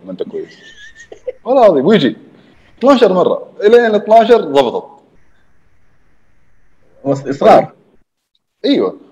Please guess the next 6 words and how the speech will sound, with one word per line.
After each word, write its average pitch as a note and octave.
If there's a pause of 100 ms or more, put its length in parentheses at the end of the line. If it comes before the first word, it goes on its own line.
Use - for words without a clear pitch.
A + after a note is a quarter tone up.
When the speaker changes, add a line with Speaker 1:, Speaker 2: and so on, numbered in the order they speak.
(120)
Speaker 1:
وشخصيته G#3+
جدًا F3
مطيرة G#2
الصراحة. - (480)
فأنت، G#3 (440)
آم، F#2+